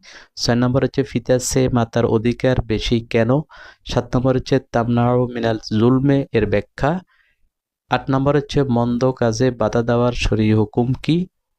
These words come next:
নয় নম্বর হচ্ছে ইফতিজিং বন্দে ইসলামের ভূমিকা কি, দশ নম্বর হচ্ছে আল মা-, আল মারুফ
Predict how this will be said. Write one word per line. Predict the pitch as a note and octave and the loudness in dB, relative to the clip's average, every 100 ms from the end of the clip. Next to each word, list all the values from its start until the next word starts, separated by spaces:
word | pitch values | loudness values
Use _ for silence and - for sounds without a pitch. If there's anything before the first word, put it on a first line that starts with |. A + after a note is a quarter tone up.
| _ _ | _ _
নয় | G#2+ A2+ | 0 2
নম্বর | A#2+ B2+ C#3+ | 2 2 0
হচ্ছে | C#3+ - | 0 -2
ইফতিজিং | A#2+ - - C3+ B2+ D#3 D#3+ | -4 -4 -2 -2 0 0 2
বন্দে | A#2+ A2+ A2 A#2 | 0 0 0 0
ইসলামের | A2 - A#2 A#2 B2 | -2 0 2 2 2
ভূমিকা | A#2 G#2+ A2 - C3 - | 0 0 0 -2 -4 -2
কি, | C#3+ F3 - _ _ _ _ | -4 -4 -8 _ _ _ _
দশ | - B2 - | -2 -2 -2
নম্বর | C3 C3 C#3 | -2 2 0
হচ্ছে | C3+ - - - | 0 -2 -2 -2
আল | B2+ A#2 A#2 A2+ | 0 2 2 2
মা-, | A#2 A#2 A2+ A2+ | 2 2 2 0
আল | A2+ A2+ | 0 0
মারুফ | A2 A2 A2 B2+ C#3 | 0 0 0 2 0